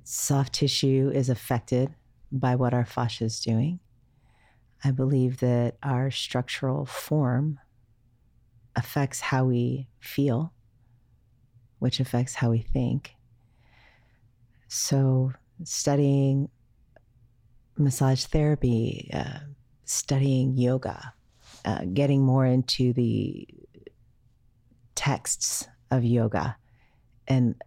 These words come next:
understanding the nature of mind in that way, and that I was classically trained in Raja Yoga and Sankhya, and I've studied Tantra with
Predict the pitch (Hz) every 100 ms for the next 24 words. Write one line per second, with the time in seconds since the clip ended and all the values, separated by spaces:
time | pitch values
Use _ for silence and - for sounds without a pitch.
0 | - 135 123 117 127 123 123 120 117 -
1 | 120 113 117 117 117 113 110 110 110 113
2 | 113 123 120 120 120 120 - - 123 113
3 | - - 117 - 120 117 117 110 120 127
4 | 113 113 110 110 113 110 107 110 107 -
5 | 107 - 110 107 101 90 95 113 - _
6 | _ - - - - - - - - _
7 | _ _ _ _ _ _ _ _ _ _
8 | _ _ _ - _ - 135 127 - 135
9 | 127 - 127 - 135 120